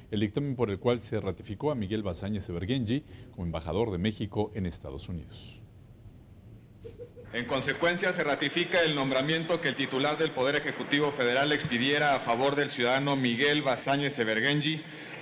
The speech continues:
Speaker 2: como embajador extraordinario y plenipotenciario de México en los Estados Unidos de América. Comuníquese.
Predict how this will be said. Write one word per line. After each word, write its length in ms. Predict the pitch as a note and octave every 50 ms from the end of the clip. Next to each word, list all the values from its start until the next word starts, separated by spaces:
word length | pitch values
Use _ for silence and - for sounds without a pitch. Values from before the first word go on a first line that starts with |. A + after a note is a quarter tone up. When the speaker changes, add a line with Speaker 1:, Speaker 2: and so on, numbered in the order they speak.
| - -
Speaker 2:
como 240 | - D3 D#3 E3+ E3+
embajador 520 | E3 D#3 D3+ C#3 - C3+ B2 C3 C#3+ D3
extraordinario 720 | D3 C#3 - - C3 A#2+ A#2 A#2 A#2 C3 C3+ C#3 C#3 C#3 C3+
y 40 |
plenipotenciario 1160 | B2+ C3+ - D3+ D3+ D#3 D#3+ D#3+ D3+ D3+ - D3+ D3+ D3 D3+ C3 A#2+ A#2+ - C3+ C3 C3+ C3 A#2+
de 120 | A2 A2
México 600 | A2+ C3+ C#3+ C#3 - C#3+ - - C#3+ C3+ C3+ C3+ - - - - - -
en 200 | - D3 D3 D3+
los 180 | D3+ D3 - B2
Estados 500 | A#2+ - - D#3 D3 C#3+ C#3+ C#3 C#3 - -
Unidos 560 | A#2+ A#2+ B2+ C3 B2+ B2+ B2+ B2+ B2+ - - - - - -
de 160 | - A#2 B2
América. 560 | B2+ C3 D3 D3 C#3 B2+ - A2 G2 F#2+ - - - - - - - - - - - -
Comuníquese. 500 | C3+ B2+ C3 C#3 D3+ D3 - B2 A2+